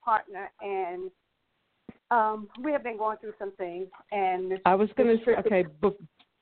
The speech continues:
Speaker 2: before you even go further, what I got when, what, what my, what Joe was telling you was, yes, you know, yeah, you were gonna get there, but there was gonna be, like, um,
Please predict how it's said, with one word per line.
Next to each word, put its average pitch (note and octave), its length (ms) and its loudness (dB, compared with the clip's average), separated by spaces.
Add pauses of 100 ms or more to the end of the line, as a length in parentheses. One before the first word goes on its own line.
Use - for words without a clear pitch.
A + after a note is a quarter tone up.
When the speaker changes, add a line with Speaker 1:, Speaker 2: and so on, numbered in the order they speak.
(280)
Speaker 2:
before A3 340 4
you A#3+ 120 2
even G#3 260 2
go F#3+ 240 4
further, F#3 260 4
what D3+ 160 0
I F3+ 140 0
got F#3+ 340 2
when, D#3 300 -2 (100)
what, D3+ 120 -10 (360)
what D3 320 -2
my, C3+ 300 -4
what C#3 180 -6
Joe D#3 180 -2
was D3 220 -2
telling G3 340 0
you C#3 240 -4 (440)
was, D3+ 240 4
yes, E3 320 2 (340)
you F3+ 140 0
know, C3+ 240 2
yeah, F3+ 260 2
you F3 160 2
were D#3+ 80 -2
gonna D3+ 200 -4
get G#3 300 -2
there, D3+ 280 2
but D3 500 0 (420)
there E3+ 140 2
was D#3+ 180 -2
gonna D#3+ 200 0
be, E3 320 0
like, C#3 220 -2
um, C#3 420 -2